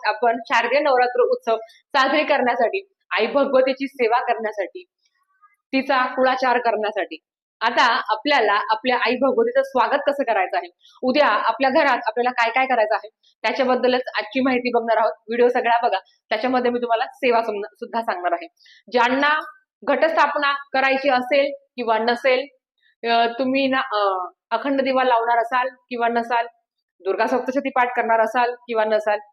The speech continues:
बाकीची कुठली सेवा करणार असाल किंवा नसाल,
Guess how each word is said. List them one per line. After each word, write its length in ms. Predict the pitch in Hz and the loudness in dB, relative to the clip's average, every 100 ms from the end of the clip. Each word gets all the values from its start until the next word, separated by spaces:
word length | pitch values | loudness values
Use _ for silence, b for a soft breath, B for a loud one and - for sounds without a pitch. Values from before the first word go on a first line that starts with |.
| _ - | _ -6
बाकीची 320 | 240 247 269 | -4 -4 -4
कुठली 260 | 277 277 302 | -4 -4 -4
सेवा 220 | 302 269 | 0 0
करणार 300 | 262 240 247 | 0 -2 0
असाल 300 | 247 254 220 - | -2 -2 -4 -6
किंवा 200 | 226 226 233 - 220 | -2 -2 -2 -8 -6
नसाल, 400 | 233 220 208 | -4 -2 -4